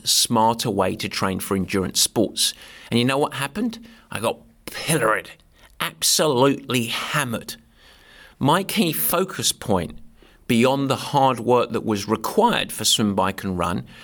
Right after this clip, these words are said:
was to absolutely prioritize recovery and sleep. I wanted athletes to integrate strength training year-round,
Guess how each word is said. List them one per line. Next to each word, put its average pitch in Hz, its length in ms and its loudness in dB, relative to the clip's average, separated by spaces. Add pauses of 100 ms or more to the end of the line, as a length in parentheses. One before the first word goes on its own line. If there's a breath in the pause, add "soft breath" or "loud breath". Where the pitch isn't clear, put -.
(180 loud breath)
was - 200 2
to - 180 -2 (100)
absolutely 151 840 0
prioritize 113 960 0
recovery 180 800 0 (340 loud breath)
and 117 140 2
sleep. 117 480 2 (1040 loud breath)
I 120 100 2
wanted 131 300 0
athletes 117 400 -4
to - 180 -4
integrate 131 760 0 (240)
strength - 500 0
training 101 360 2
year-round, 123 680 2